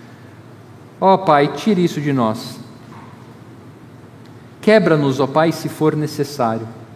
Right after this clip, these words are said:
Humilha-nos, Senhor, para que possamos ser restaurados, ó Deus. Que possa habitar em nosso coração a alegria de termos achado o Messias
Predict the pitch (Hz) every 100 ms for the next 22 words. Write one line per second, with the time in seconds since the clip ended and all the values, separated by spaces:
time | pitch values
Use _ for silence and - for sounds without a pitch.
0 | - - - - 185 196 240 196 151 -
1 | 160 147 170 180 160 156 - 156 147 165
2 | 156 151 160 143 131 170 170 - 185 170
3 | 143 131 110 104 104 98 98 - - -
4 | - - - - - - - - - -
5 | - - 160 202 214 214 196 196 190 185
6 | 180 175 180 170 160 160 175 170 165 160
7 | 175 202 208 175 175 180 156 143 - -
8 | 226 233 220 196 180 165 - 175 170 165
9 | 160 - - - 160 160 156 - 135 120
10 | 117 120 117